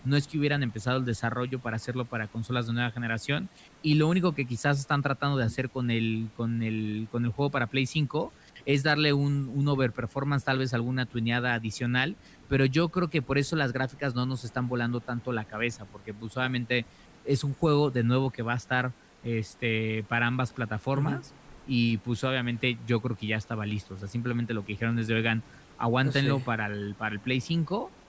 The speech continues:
Speaker 1: este, pero no vamos a ver", o sea, no es como un Demon's Souls, güey, que está hecho
Speaker 2: Claro,
Speaker 1: exclusivamente
Speaker 2: sí, para la
Speaker 1: para
Speaker 2: nueva
Speaker 1: el, para el Play
Speaker 2: generación,
Speaker 1: cinco,
Speaker 2: claro.
Speaker 1: no es como un Miles Morales
Speaker 2: Dice
Speaker 1: o como el Black Ops Cold War que vimos ahorita, güey.
Speaker 2: dice Frank que es el trailer filtrado de hace unas semanas.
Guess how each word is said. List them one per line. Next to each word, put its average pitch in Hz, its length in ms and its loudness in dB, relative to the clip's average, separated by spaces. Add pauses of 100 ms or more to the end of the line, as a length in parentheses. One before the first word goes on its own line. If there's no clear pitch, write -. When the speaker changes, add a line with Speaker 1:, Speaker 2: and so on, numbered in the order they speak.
(120)
Speaker 1:
este, 107 1160 -2 (280)
pero 127 200 4
no 131 280 4
vamos 127 360 0
a 113 80 2
ver", 120 400 2
o 110 120 -2
sea, 131 140 2
no 156 80 4
es 143 80 2
como 175 160 0
un 156 80 0
Demon's 151 320 0
Souls, 147 300 0
güey, 107 160 -2
que 113 100 -6
está 139 160 0
hecho 135 220 4
Speaker 2:
Claro, - 20 -4
Speaker 1:
exclusivamente 131 760 4
Speaker 2:
sí, 156 120 2
para 131 200 6
la 127 60 4
Speaker 1:
para 135 120 4
Speaker 2:
nueva 139 100 6
Speaker 1:
el, 131 60 4
para 120 260 4
el 110 60 2
Play 127 160 4
Speaker 2:
generación, - 20 -
Speaker 1:
cinco, 139 180 -2
Speaker 2:
claro. 131 140 0
Speaker 1:
no 127 60 -2
es - 80 -4
como 131 180 -2
un 127 80 0
Miles 127 200 2
Morales 127 340 0
Speaker 2:
Dice 175 520 4
Speaker 1:
o 117 100 -4
como 120 220 -4
el 117 80 0
Black 127 260 0
Ops 131 240 0
Cold 123 280 0
War 123 180 0
que - 100 -14
vimos 123 260 0
ahorita, 120 340 0
güey. 170 100 2
Speaker 2:
dice 180 160 0
Frank 170 320 4
que 151 140 2
es 156 100 0
el 151 80 -4
trailer 156 320 4
filtrado 139 460 6
de 143 60 8
hace 143 160 2
unas 135 160 0
semanas. 131 440 -2